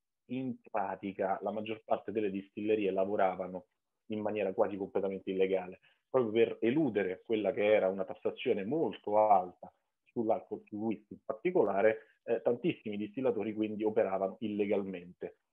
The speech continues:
motivo per il quale, eh, tante distillerie, se andate a leggere anche la storia di ogni singola distilleria, recano l'anno effettivo di nascita intorno a questa data,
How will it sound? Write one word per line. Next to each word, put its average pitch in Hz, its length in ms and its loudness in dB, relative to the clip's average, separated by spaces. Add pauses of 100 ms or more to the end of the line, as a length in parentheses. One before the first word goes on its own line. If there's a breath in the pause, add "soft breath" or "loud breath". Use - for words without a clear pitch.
(120)
motivo 123 340 4
per 113 100 6
il 143 140 0
quale, 123 640 4
eh, 98 520 -2
tante 110 320 -6
distillerie, 104 680 0
se - 80 -4
andate 104 220 2
a 98 40 4
leggere 98 440 4
anche 113 280 2
la 90 160 -8
storia 107 240 2
di 95 100 -4
ogni 101 220 -8
singola 98 300 -2
distilleria, 110 720 -2 (280 loud breath)
recano 104 800 4
l'anno 135 380 2
effettivo 117 480 -2
di 117 120 2
nascita 104 720 0
intorno 110 400 -2
a 98 60 -4
questa 98 280 -2
data, - 360 -8